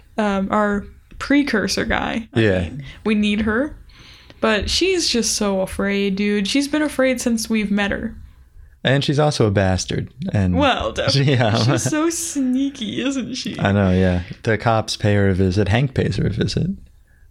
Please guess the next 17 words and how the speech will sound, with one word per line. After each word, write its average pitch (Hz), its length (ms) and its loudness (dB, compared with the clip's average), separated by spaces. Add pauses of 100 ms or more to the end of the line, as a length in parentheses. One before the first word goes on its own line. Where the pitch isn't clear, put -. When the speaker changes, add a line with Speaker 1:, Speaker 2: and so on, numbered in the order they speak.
(100)
Speaker 2:
And 92 180 4
now 95 160 4
she's 95 200 0
very 101 220 4
nervous. 101 460 2
They 101 160 2
arrest 95 460 2
the 92 80 2
guy 95 260 4
that 90 340 0
operates 92 520 0
the - 80 -6
forklift - 760 -2 (220)
Speaker 1:
Yeah. 233 380 0
Speaker 2:
at 247 80 2
her 240 260 2
factory. - 540 -2